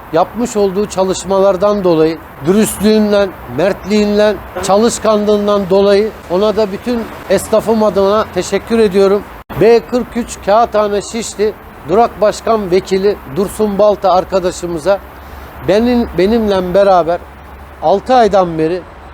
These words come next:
gecemizi gündüzümüzü beraber ettik. Ona da bütün esnaf arkadaşlarımın huzurunda teşekkür ediyorum.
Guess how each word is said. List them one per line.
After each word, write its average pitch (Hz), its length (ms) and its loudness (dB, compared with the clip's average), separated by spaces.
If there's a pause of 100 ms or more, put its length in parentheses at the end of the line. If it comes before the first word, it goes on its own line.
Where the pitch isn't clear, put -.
(100)
gecemizi 214 540 -2
gündüzümüzü 185 880 0 (160)
beraber 185 420 4
ettik. 185 320 -2 (160)
Ona 190 240 0
da 196 180 0 (360)
bütün 233 300 -4
esnaf - 420 -2
arkadaşlarımın 180 920 0
huzurunda 165 600 2 (160)
teşekkür 180 420 -2
ediyorum. 180 440 2